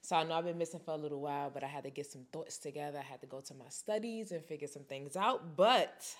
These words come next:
I am here, I am ready, and I'm ready to get into it. So today I wanna actually talk about, um, when my journey became a bit much easier, right? So you think about your journey, you think about your path,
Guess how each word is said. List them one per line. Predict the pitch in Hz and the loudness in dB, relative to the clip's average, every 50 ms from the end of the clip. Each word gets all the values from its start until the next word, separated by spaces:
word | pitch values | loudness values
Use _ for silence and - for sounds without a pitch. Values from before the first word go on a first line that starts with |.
| - - - | -10 -6 -2
I | 156 165 | 0 0
am | 160 156 156 151 | 0 0 -2 -4
here, | 151 143 185 190 196 214 208 - | -4 -2 0 2 2 2 0 -2
I | 160 | -4
am | 156 147 143 139 135 | -6 -6 -8 -10 -4
ready, | 139 156 180 190 220 226 233 254 262 269 | -2 -2 0 0 0 -2 -4 -6 -10 -12
and | 156 156 | -12 -14
I'm | 147 147 | -12 -10
ready | 151 151 156 151 | -8 -8 -6 -6
to | 143 143 143 | -6 -8 -8
get | 143 151 160 165 160 - _ _ _ | -6 -4 -4 -4 -4 -6 _ _ _
into | 175 180 185 175 - - 160 139 120 | -8 -8 -8 -8 -10 -10 -10 -8 -8
it. | 117 - - - - - - - - - - - - _ _ | -8 -8 -10 -10 -18 -20 -20 -20 -20 -20 -20 -20 -20 _ _
So | - - - - 240 233 233 233 233 233 - - - - - _ _ _ _ _ _ _ _ | -10 -2 4 8 10 10 10 8 4 2 -4 -10 -18 -20 -20 _ _ _ _ _ _ _ _
today | - - 277 311 320 | 0 4 6 6 8
I | |
wanna | 302 285 254 233 | 8 6 6 4
actually | 170 190 185 - - 190 | 2 2 2 0 -2 -4
talk | 196 - 175 170 170 | 0 0 -2 0 0
about, | 165 156 156 151 147 143 143 143 127 - - - _ | 2 4 6 6 6 6 4 4 2 -2 -4 -10 _
um, | - 135 143 147 139 139 135 135 135 131 127 - 160 156 - _ _ _ - - _ - - _ _ _ _ _ _ _ _ _ | -4 -2 0 0 -2 -2 -4 -6 -8 -12 -12 -14 -16 -18 -20 _ _ _ -20 -20 _ -20 -20 _ _ _ _ _ _ _ _ _
when | - 175 170 170 | 2 2 4 4
my | 160 156 | 2 -2
journey | 156 139 165 160 160 156 151 151 | -2 -2 -2 -2 -2 -2 -4 -6
became | 135 147 139 - - 160 147 147 143 143 139 127 - - _ _ _ | -6 -8 -10 -8 -6 -6 -4 -4 -6 -6 -8 -10 -14 -16 _ _ _
a | - 143 | -8 -8
bit | 135 156 151 139 - 143 | 0 0 0 0 0 -4
much | 147 139 135 - - 180 | -10 -10 -8 -8 -10 -8
easier, | 156 139 139 123 123 127 123 117 92 92 131 | -8 -8 -8 -8 -8 -10 -10 -10 -10 -10 -8
right? | 131 127 131 139 131 - - _ _ - | -6 -6 -4 -6 -6 -8 -12 _ _ -8
So | - - 190 165 151 151 | -6 -2 0 2 2 2
you | 151 147 151 | 0 -2 -4
think | 147 170 165 160 | -4 -4 -2 -2
about | 160 160 151 147 - | 0 -2 -2 -2 -2
your | 160 147 | -4 -4
journey, | 139 151 151 151 147 147 | -4 -4 -4 -4 -4 -4
you | 143 | -4
think | 143 151 143 139 | -6 -6 -6 -4
about | 135 143 143 139 - | -4 -6 -6 -6 -8
your | 147 131 | -10 -10
path, | - - - 160 151 147 135 131 131 131 | -10 -12 -8 -4 -2 -2 -2 -2 -4 -6